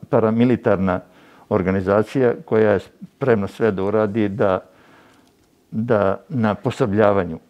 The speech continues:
Crnogore, i to na jednom primitivnom posrbljavanju, izmišljanjem, e, nekih mitoloških stvari, ka-, n-, novih lokaliteta, geografski vezano, znači svaka, s-, svako mjesto gdje neđe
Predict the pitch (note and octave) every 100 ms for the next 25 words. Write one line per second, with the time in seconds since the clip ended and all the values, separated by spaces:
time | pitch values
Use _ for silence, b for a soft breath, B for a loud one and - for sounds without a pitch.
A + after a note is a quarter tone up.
0 | _ _ _ _ A#2 F#2 F#2+ B2+ D3 C#3
1 | C3+ C3 B2+ D3 A#2 G#2+ G2 F2+ F#2 A#2
2 | C3 G#3 G#2+ F3+ _ - - F#2 G2+ A#2+
3 | B2 B2+ B2 C#3 - C3 A#2 A2+ B B
4 | B B A2 A2 G#2 A2+ A#2 A2+ A#2+ -
5 | C#3 C#3 A#2 G#2+ - G#2+ - C3 A#2+ A#2+
6 | G#2+ - b b b b _ D4 F#3 -
7 | - B2 B2 C3+ A2 B2 A2+ C#3 B2+ C#3
8 | C3+ B2+ A#2+ B2 - A#2+ A2 C3 A#2+ A2
9 | G2 A#2+ A2 B2+ B2+ G#2+ A#2+ A#2 A2 G#2+
10 | A#2 A2+ - C3 - A#2 A2+ - - -
11 | B2+ B2+ - D#3+ - C3+ C3+ C#3+ C#3 B2+
12 | C3+ A2+ A#2+